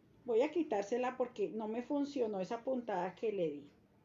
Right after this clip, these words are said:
Miren, la idea es que él se vea cortico ahí adelante y aquí lo voy a enrunchar. Mire, lo debo enrunchar así. Entonces, miren lo lindo que se me va a ver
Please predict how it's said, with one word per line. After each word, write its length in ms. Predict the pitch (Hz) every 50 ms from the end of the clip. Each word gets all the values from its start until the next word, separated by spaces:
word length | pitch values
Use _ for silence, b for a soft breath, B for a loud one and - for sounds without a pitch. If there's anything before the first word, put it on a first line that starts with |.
| _ - - _ _ _ _ _ _ _ _ _ - _ _ _ -
Miren, 460 | - 233 240 254 262 277 320 392 - - - - _ -
la 180 | - 262 269 262
idea 300 | 262 262 262 262 269 285
es 100 | 294 294
que 140 | - 320
él 80 | 320 311
se 160 | - 330 311
vea 320 | 320 311 294 302 320 311 -
cortico 640 | - 330 302 302 - - 320 311 302 302 - 302
ahí 280 | 302 311 339 330 302 311
adelante 680 | 294 302 311 330 349 349 330 285 269 277 277 277 - 349 480 587 - - b b b b b b b b
y 140 | 285 320
aquí 320 | 339 370 - - - 403 415
lo 180 | 381 392 392 349
voy 220 | 330 330 330 330 339
a 100 | 339 349
enrunchar. 840 | 359 359 330 359 339 339 330 320 311 - - 349 320 262 208 - - - - - - - -
Mire, 280 | 240 254 262 233 226
lo 140 | 220 233 240
debo 280 | 240 247 254 247 254 277
enrunchar 600 | 285 294 311 311 330 302 294 294 - 254 208 202
así. 320 | 214 233 233 - 262 220 180
Entonces, 320 | 170 175 233 240 262 262
miren 400 | 285 294 294 294 302 311 311 320
lo 100 | 320 302
lindo 420 | 294 262 247 233 220 208 220 240
que 140 | 233 - 285
se 140 | - 294 269
me 180 | 240 214 202 185
va 240 | 180 185 190 202
a 40 | 220
ver 340 | 254 285 311 339 381 392 -